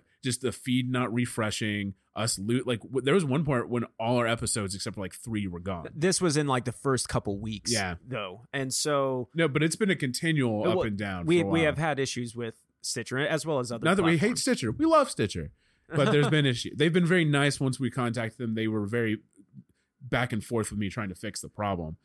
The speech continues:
Speaker 2: But
Speaker 1: it was just frustrating.
Speaker 2: hearing this as experienced podcasters, is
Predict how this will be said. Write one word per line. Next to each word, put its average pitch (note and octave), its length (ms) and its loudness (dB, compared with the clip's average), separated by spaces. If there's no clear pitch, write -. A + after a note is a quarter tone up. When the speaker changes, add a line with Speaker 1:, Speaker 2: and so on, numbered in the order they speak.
Speaker 2:
But E3 220 -2
Speaker 1:
it G2+ 60 -2
was G2+ 100 -4
just F#2 300 -12
frustrating. - 420 -18
Speaker 2:
hearing F3+ 300 2
this E3+ 240 0
as C#3 280 -2
experienced C3+ 640 -4
podcasters, A2+ 880 -6
is D3 320 2